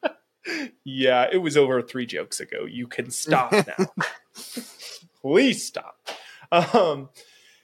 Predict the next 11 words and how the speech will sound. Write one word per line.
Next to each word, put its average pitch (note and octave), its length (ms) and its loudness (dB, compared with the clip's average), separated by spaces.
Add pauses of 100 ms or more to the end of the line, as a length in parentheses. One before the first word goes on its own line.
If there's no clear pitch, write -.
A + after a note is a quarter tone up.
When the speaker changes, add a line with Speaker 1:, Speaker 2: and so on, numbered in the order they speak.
(320)
Speaker 1:
so F3 500 6
we E3+ 140 -8
kinda A#3 260 4
wanna F3+ 140 2
put D#3 240 -6
the D3 40 -6
teeth D3 260 -10
back B2 220 2
into A#2+ 120 -10
marriage, A2+ 340 -6
hence D3+ 600 -2